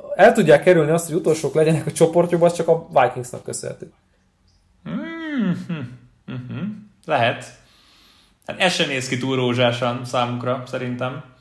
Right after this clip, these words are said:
Speaker 1: Nagyon nem.
Speaker 2: Na,
Speaker 1: És
Speaker 2: egy
Speaker 1: hát
Speaker 2: jó
Speaker 1: va-,
Speaker 2: tippet
Speaker 1: van-e
Speaker 2: mond,
Speaker 1: olyan,
Speaker 2: mert
Speaker 1: van-e
Speaker 2: én
Speaker 1: olyan
Speaker 2: ugye
Speaker 1: eleme
Speaker 2: telibe
Speaker 1: ennek a
Speaker 2: találtam.
Speaker 1: védelemnek? Jó. Tehát van-e olyan eleme a Lions védelmének, ami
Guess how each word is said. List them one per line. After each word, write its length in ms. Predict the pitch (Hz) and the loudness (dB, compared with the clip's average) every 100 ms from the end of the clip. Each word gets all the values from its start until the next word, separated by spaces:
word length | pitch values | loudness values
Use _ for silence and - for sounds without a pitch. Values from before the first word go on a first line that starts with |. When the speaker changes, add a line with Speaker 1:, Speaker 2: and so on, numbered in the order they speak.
| _ _ - | _ _ -4
Speaker 1:
Nagyon 300 | 143 139 127 | 0 0 0
nem. 380 | 127 135 160 - _ - _ _ _ _ _ _ _ _ _ - - _ | -2 -4 -8 -14 _ -20 _ _ _ _ _ _ _ _ _ -20 -20 _
Speaker 2:
Na, 100 | 160 | 2
Speaker 1:
És 40 | 151 | 4
Speaker 2:
egy 40 | |
Speaker 1:
hát 80 | 185 | 6
Speaker 2:
jó 100 | 247 | 6
Speaker 1:
va-, 80 | 240 | 6
Speaker 2:
tippet 180 | - 233 | 8 6
Speaker 1:
van-e 100 | 180 | 8
Speaker 2:
mond, 100 | 170 | 8
Speaker 1:
olyan, 180 | 170 139 | 8 6
Speaker 2:
mert 160 | 143 | 6
Speaker 1:
van-e 140 | 190 156 | 6 8
Speaker 2:
én 60 | |
Speaker 1:
olyan 140 | 143 135 | 4 6
Speaker 2:
ugye 80 | |
Speaker 1:
eleme 140 | 156 131 123 | 4 4 4
Speaker 2:
telibe 100 | 123 | 2
Speaker 1:
ennek 140 | 123 | 2
a 20 | |
Speaker 2:
találtam. 240 | 120 117 127 | 4 4 6
Speaker 1:
védelemnek? 560 | 147 156 160 170 180 - _ _ _ _ _ _ _ _ _ _ _ _ _ _ _ _ _ _ _ _ _ - | 6 6 4 -2 -6 -10 _ _ _ _ _ _ _ _ _ _ _ _ _ _ _ _ _ _ _ _ _ -12
Jó. 420 | 240 123 131 156 _ _ _ _ - | -6 -4 -4 -8 _ _ _ _ -6
Tehát 180 | 139 | 2
van-e 140 | 196 160 | 4 4
olyan 200 | 151 156 | 4 4
eleme 380 | 147 131 135 131 | 4 4 2 6
a 160 | 143 | 6
Lions 200 | 135 123 | 6 4
védelmének, 500 | 139 139 147 147 147 | 2 4 4 2 0
ami 360 | 147 147 151 | 0 -2 -8